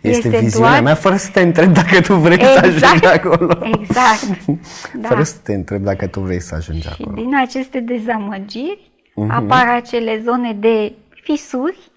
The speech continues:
Speaker 2: relaționale
Speaker 1: Exact.
Speaker 2: care, de fapt, nu favorizează intimitatea.
Speaker 1: Exact. Și mai ales, uh,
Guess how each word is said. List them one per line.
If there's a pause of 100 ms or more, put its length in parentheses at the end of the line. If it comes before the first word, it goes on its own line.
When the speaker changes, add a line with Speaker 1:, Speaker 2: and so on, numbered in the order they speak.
(140)
Speaker 2:
relaționale
Speaker 1:
Exact.
Speaker 2:
care,
de
fapt,
nu
favorizează (580)
intimitatea.
Speaker 1:
Exact. (280)
Și (100)
mai
ales,
uh,